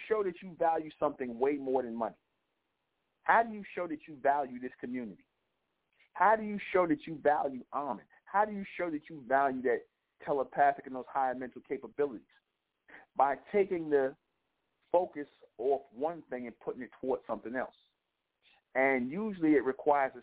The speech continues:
sacrifice for you to do that. The very things that you once thought was so super important and so super valuable, you give every month. You give. That's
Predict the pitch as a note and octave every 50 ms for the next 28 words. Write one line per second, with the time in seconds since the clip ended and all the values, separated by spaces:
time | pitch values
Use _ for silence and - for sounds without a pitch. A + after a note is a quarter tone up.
0 | _ - F3 F3 E3+ D3 A#2+ A#2 _ C3 B2 B2 B2 _ B2 B2 A#2+ B2 A#2+ A#2+
1 | - - - A#2+ D#2+ - _ _ _ _ _ G#2+ G2 G2+ D3+ E3 F#3 F#3 F3 -
2 | - F#3+ F#3 F#3 E3+ D3+ D3+ D3 C#3 - - E3+ D#3+ D3+ D3+ D#3+ D3+ C3 - _
3 | _ - D3+ D3+ - - - A2 A#2 A#2+ A#2+ A#2 A#2 - _ _ _ _ _ _
4 | _ _ - - C3+ C3+ C3+ C3 - - D#3 C#3+ - - C3+ B2+ A#2+ - - -
5 | D3 B2 G#2+ A#2+ A#2 A2 - _ C#3+ C3 C3+ - - - - A#2 G#2 G2+ C3 C#3+
6 | E3 F3 E3 D3+ C3 B2+ C3+ D3+ - _ _ _ _ _ _ _ _ _ _ _
7 | _ _ _ _ _ _ - B2 D#3+ D#3+ D3+ E3+ F#3+ G3+ F3+ E3 D#3+ D#3+ F3 F3+
8 | F3 F#3 G#3+ F#3 - - _ _ _ _ _ _ _ _ _ _ _ _ _ _
9 | _ - - E3+ E3+ F3 B3 A4 - - - - - _ _ _ _ _ _ _
10 | _ _ _ _ _ - - _ _ _ _ - C3 C#3 D3